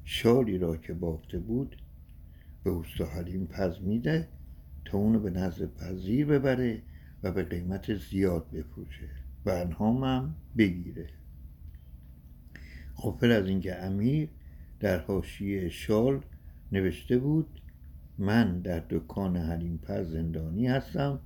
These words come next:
اگر به دادم نرسید منو خواهد کشت." از اون طرف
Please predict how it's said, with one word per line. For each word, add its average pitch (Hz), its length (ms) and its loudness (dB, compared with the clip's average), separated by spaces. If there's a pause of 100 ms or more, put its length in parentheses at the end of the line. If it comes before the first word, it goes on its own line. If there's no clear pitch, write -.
(420)
اگر 110 360 6
به 87 140 0
دادم 87 480 0
نرسید 90 580 0 (520)
منو 120 520 6 (200)
خواهد 78 580 -4
کشت." - 540 -14 (2250)
از 147 220 6
اون 185 200 4
طرف 185 400 4